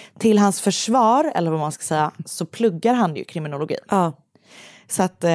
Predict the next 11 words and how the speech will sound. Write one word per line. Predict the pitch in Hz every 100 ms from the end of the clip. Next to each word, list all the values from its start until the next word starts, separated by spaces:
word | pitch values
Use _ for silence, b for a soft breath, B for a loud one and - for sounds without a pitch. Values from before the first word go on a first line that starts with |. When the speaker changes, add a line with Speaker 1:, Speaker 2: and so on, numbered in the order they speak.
| 160
Speaker 1:
han, | - 185 175 - -
han | 185 185
förtäcker | 214 220 240 233 - 180
i |
alla | 160 151
fall | 151 147
sitt | 151 151 -
intresse | - 156 - 160 - 156
med, | 147 - - -
eh, | - 58 - - -
typ, | 143